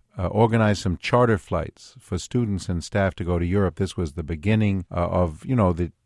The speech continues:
Americans going to Europe. So the charter flights were very successful, but I wasn't the only one,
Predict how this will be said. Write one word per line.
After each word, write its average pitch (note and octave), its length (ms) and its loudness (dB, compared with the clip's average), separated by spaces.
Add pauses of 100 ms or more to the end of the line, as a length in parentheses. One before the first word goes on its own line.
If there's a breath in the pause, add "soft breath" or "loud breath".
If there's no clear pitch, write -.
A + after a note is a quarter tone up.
(340)
Americans G2 520 4
going G2+ 260 6
to G2+ 80 4
Europe. F#2+ 480 2 (400 soft breath)
So F#2 360 0 (240 soft breath)
the - 80 -6
charter C#3 340 4
flights A#2 320 0
were G2 80 2
very A2 260 2
successful, G2+ 600 -4
but F2+ 100 0
I A#2 120 4
wasn't C3 280 0
the G#2+ 140 0
only A#2+ 240 2
one, F#2 320 0